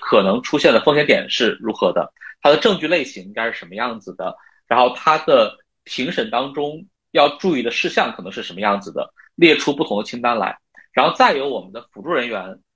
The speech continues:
配合律师梳理其他的这种案件，然后就其他的这个，这个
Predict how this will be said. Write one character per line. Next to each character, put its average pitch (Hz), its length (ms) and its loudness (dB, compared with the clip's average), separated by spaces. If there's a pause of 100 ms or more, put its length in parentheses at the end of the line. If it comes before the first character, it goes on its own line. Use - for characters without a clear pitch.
配 254 220 0
合 101 160 -6
律 104 140 -10
师 107 400 -6 (240)
梳 - 360 2
理 120 320 -4 (180)
其 - 220 -6
他 170 260 4
的 131 300 2 (160)
这 117 120 -6
种 98 120 -6
案 107 240 -2
件， 107 280 -2
然 98 140 -2
后 117 80 0
就 - 180 -10 (120)
其 - 80 -12
他 139 180 4
的 135 80 4
这 117 160 -2
个， 101 140 -6
这 101 120 -6
个 98 240 -6